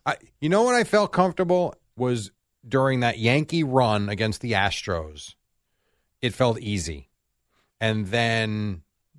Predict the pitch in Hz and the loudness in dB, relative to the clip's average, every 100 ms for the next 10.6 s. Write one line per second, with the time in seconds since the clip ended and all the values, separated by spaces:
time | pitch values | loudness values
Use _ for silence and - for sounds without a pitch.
0 | _ _ _ _ _ 113 131 139 139 127 | _ _ _ _ _ -4 0 2 2 0
1 | 127 117 104 107 110 107 110 117 113 104 | 2 2 0 0 0 0 0 0 0 -2
2 | 113 107 110 98 95 98 98 - 123 113 | -2 -2 -2 -2 -2 0 -2 -2 -2 -2
3 | 104 101 - 107 95 95 85 80 95 90 | -2 -6 -4 -6 -6 -8 -10 -8 -6 -6
4 | 80 76 - _ _ _ _ _ _ 143 | -6 -10 -18 _ _ _ _ _ _ -2
5 | 170 147 90 - 101 - 120 95 - - | 0 0 -2 -2 -4 -2 -2 -2 -8 -18
6 | _ - 98 80 - _ _ _ _ _ | _ -6 -6 -6 -12 _ _ _ _ _
7 | _ - 107 113 - 107 104 101 101 107 | _ -6 -2 -2 -2 -6 -4 -4 -4 -4
8 | 107 - - 107 110 127 107 104 123 117 | -4 -12 -18 -8 -2 -2 0 -2 -2 -2
9 | 107 131 139 131 120 117 - 117 127 120 | -2 -2 -4 -4 -2 -4 -4 -6 -4 -4
10 | 98 - 120 95 67 | -4 -2 -4 -2 -8